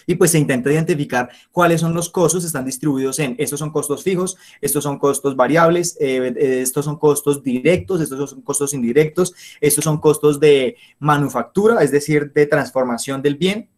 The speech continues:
Si alguien de pronto no me entiende los nuevos, algo que yo de pronto diga, me dicen, "Profe, esa palabra no la entiendo, explíqueme". ¿Sí?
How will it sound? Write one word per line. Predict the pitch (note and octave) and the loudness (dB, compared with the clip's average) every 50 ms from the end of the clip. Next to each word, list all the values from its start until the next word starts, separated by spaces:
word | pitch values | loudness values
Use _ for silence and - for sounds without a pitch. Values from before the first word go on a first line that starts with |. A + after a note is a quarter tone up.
| _ _ - | _ _ -10
Si | - - E3 E3+ | -4 0 4 4
alguien | E3 D#3+ E3 D#3+ F3 F#3+ F#3+ | 4 4 4 2 2 2 2
de | F#3+ F#3+ | 2 2
pronto | - D3+ C#3 C#3 D#3 | 0 -2 -2 -2 0
no | D#3+ E3 | 0 0
me | E3+ | 0
entiende | E3+ E3 F3+ E3+ E3+ F3+ | 0 -2 -2 -2 -2 0
los | F3 D#3 C#3+ | 0 -2 -2
nuevos, | C3 C3+ C#3 D3+ F3 G#3+ A3 - _ - - - _ _ _ _ | -2 -2 -4 -4 -4 -4 -8 -10 _ -20 -20 -20 _ _ _ _
algo | - D3 C#3+ D3 D3 F3 E3 | -2 0 0 0 0 0 0
que | F3 D#3+ | 0 0
yo | C#3 C#3 C3+ C3 C3+ C#3 | 0 0 -2 -2 -2 -2
de | C#3 | -2
pronto | C#3+ D3 D#3+ D#3 - D#3 | -2 -2 -2 0 2 2
diga, | F3+ F#3+ G#3 G#3+ F3+ | 2 2 0 -2 -2
me | D3+ C#3 C3 | 0 0 0
dicen, | C3+ C3 D3 C3+ | 0 -2 -2 -4
"Profe, | E3+ F#3 F3+ F3 - | -4 -2 -2 -2 -2
esa | E3 D#3+ D3 F3 E3 | -2 -4 -4 -2 -2
palabra | F3 E3 D3 D3 D#3+ | -2 0 0 0 0
no | D#3+ D3+ | -2 -2
la | D3 | -2
entiendo, | D3 D3+ - D#3+ E3 F#3+ F#3 - _ _ _ _ _ | -4 -4 -6 -6 -6 -6 -8 -12 _ _ _ _ _
explíqueme". | B2 - - C3+ B2+ - A#2 G#2+ - _ _ _ _ _ _ _ _ _ _ | -16 -14 -10 -8 -10 -10 -10 -14 -18 _ _ _ _ _ _ _ _ _ _
¿Sí? | - - D#3 G3+ - | -4 -2 -2 -2 -2